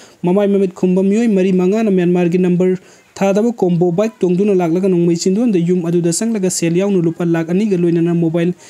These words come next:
ꯍꯦꯟꯁꯦꯠ ꯐꯣꯡꯅ ꯂꯨꯠ ꯇꯧꯈꯤꯕꯅꯤ꯫ ꯏꯃꯨꯡ ꯑꯗꯨꯗꯒꯤ ꯍꯥꯏꯔꯤꯕ ꯄꯣꯠꯂꯝꯁꯤꯡ ꯑꯗꯨ ꯂꯨꯠ ꯇꯧꯈ꯭ꯔꯕ ꯃꯇꯨꯡꯗ ꯃꯈꯣꯏꯅ ꯇꯣꯡꯂꯛꯄ ꯀꯣꯟꯕꯣ ꯕꯥꯏꯛ ꯑꯗꯨꯗ ꯇꯣꯡꯂꯒ ꯅꯥꯟꯊꯣꯛꯈ꯭ꯔꯦ꯫ ꯊꯧꯗꯣꯛ ꯑꯗꯨ ꯍꯦꯛ ꯊꯣꯛꯈꯤꯕꯒ ꯃꯣꯔꯦ ꯄꯨꯂꯤꯁ ꯁ꯭ꯇꯦꯁꯟꯒꯤ ꯑꯦꯗꯤꯁꯅꯦꯜ ꯑꯦꯁ ꯄꯤꯅ ꯂꯨꯆꯤꯡꯕ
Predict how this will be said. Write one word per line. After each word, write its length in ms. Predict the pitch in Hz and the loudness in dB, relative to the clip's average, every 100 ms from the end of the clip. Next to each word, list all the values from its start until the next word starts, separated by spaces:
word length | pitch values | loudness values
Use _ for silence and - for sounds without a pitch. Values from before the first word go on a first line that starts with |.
| - - | -18 -4
ꯍꯦꯟꯁꯦꯠ 400 | 196 202 208 185 | -2 0 -2 -2
ꯐꯣꯡꯅ 320 | 190 180 170 | -2 0 2
ꯂꯨꯠ 160 | 175 170 | 0 0
ꯇꯧꯈꯤꯕꯅꯤ꯫ 480 | 175 165 180 202 269 285 - - - - | -2 -2 -2 0 0 -4 -12 -20 -18 -2
ꯏꯃꯨꯡ 240 | 185 233 220 | 0 0 0
ꯑꯗꯨꯗꯒꯤ 400 | 254 254 233 226 | 0 0 0 0
ꯍꯥꯏꯔꯤꯕ 320 | 220 220 196 | 0 0 0
ꯄꯣꯠꯂꯝꯁꯤꯡ 400 | 202 233 262 240 | 0 -2 -2 -2
ꯑꯗꯨ 160 | 190 180 | 0 0
ꯂꯨꯠ 220 | 180 175 | 0 0
ꯇꯧꯈ꯭ꯔꯕ 360 | 175 170 196 196 | -2 -2 -2 -2
ꯃꯇꯨꯡꯗ 320 | 202 247 220 | -2 -2 0
ꯃꯈꯣꯏꯅ 400 | 185 175 190 185 | 0 0 0 0
ꯇꯣꯡꯂꯛꯄ 400 | 185 180 180 233 | 0 0 -2 -6
ꯀꯣꯟꯕꯣ 540 | 226 180 170 165 170 160 147 143 - - - - - | -2 0 0 0 -2 -4 -10 -16 -18 -20 -20 -20 -6
ꯕꯥꯏꯛ 280 | 165 214 214 | -4 -2 -2
ꯑꯗꯨꯗ 240 | 220 220 | -2 0
ꯇꯣꯡꯂꯒ 380 | 202 185 180 202 | 0 0 0 0
ꯅꯥꯟꯊꯣꯛꯈ꯭ꯔꯦ꯫ 460 | 202 180 185 190 208 269 - | 0 0 -2 -2 -2 -2 -4
ꯊꯧꯗꯣꯛ 300 | 190 185 208 | -2 0 0
ꯑꯗꯨ 120 | 233 233 | -2 -2
ꯍꯦꯛ 180 | 233 233 | -4 -4
ꯊꯣꯛꯈꯤꯕꯒ 460 | 233 - 185 196 202 | -4 -2 -2 0 0
ꯃꯣꯔꯦ 220 | 185 185 | 0 0
ꯄꯨꯂꯤꯁ 320 | 180 202 - | -2 -4 -4
ꯁ꯭ꯇꯦꯁꯟꯒꯤ 380 | 180 202 247 247 | -4 -4 -2 -4
ꯑꯦꯗꯤꯁꯅꯦꯜ 360 | 185 180 220 208 | -2 -4 -4 -4
ꯑꯦꯁ 160 | 185 185 | -2 -4
ꯄꯤꯅ 240 | - 185 | -2 0
ꯂꯨꯆꯤꯡꯕ 460 | 180 170 196 190 220 | 0 -2 0 0 -2